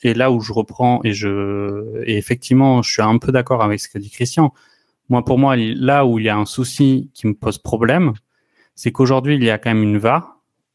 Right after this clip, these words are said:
Il y a, euh, des décisions qui sont quand même importantes. Hein, on est sur un quart de finale de Coupe du Monde. Je trouve ça anormal.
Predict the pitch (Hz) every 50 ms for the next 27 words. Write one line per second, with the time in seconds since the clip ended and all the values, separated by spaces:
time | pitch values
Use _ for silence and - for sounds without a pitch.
0 | _ - 139 113 110 107 110 107 107 107 107 110 117 110 104 104 104 104 110 113
1 | 107 120 117 113 - - 120 117 123 127 127 123 - - 113 104 - 110 107 107
2 | 107 107 - 104 - - 165 185 185 - 117 113 110 107 104 - - - 104 101
3 | - 113 110 110 - - 117 110 107 110 107 - 117 110 110 107 110 127 160 151
4 | 120 - _ - - - - - - _ _ - - - - - 117 - - 127
5 | 123 120 - 135 127 131 135 131 143 151 151 147 127 - -